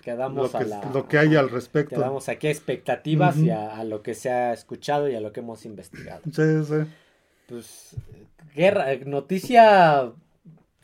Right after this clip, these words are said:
Speaker 1: triste porque, pues, tú ves la película y dices, pues, ve de dónde viene y
Speaker 2: Sí,
Speaker 1: empiezan este
Speaker 2: sí,
Speaker 1: tipo
Speaker 2: sí.
Speaker 1: de noticias y dices, híjole, ya,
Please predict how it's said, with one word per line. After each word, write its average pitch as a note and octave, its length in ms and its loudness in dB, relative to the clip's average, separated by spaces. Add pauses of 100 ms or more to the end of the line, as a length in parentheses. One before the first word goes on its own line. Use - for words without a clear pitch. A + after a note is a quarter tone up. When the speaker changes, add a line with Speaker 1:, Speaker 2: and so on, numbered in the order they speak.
(240)
Speaker 1:
triste G#3+ 460 0
porque, E3 340 -4
pues, - 160 -16
tú F3 100 -6
ves G#3 120 4
la G#3+ 160 4
película E3 400 -4
y A#2+ 400 -4
dices, C#3+ 440 -14
pues, A#2 220 -16
ve C#3 300 -6
de B3+ 80 -2
dónde G#3 320 -2
viene G#3+ 280 -4
y F#3+ 60 -4
Speaker 2:
Sí, D3+ 60 -4
Speaker 1:
empiezan F3 400 2
este F#3 160 0
Speaker 2:
sí, E3 80 -4
Speaker 1:
tipo F3+ 120 -2
Speaker 2:
sí. F#3+ 60 0
Speaker 1:
de E3+ 60 -2
noticias E3 440 -10
y D3+ 60 -12
dices, C#3 380 -18
híjole, B2+ 400 -20
ya, A#2+ 240 -16